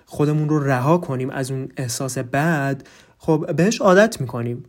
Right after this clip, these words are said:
قطعاً یک چیز طبیعیه. یکی از چیزهای دیگه که، اه،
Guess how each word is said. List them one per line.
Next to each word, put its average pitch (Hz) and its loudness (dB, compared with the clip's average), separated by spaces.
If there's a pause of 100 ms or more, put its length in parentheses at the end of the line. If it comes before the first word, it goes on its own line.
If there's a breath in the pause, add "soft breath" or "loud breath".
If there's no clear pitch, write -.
(160)
قطعاً 143 -4
یک 143 0
چیز 131 -8
طبیعیه. 123 -8 (1600 soft breath)
یکی 214 4
از 240 4
چیزهای 175 4
دیگه 160 4
که، 170 2
اه، 127 -8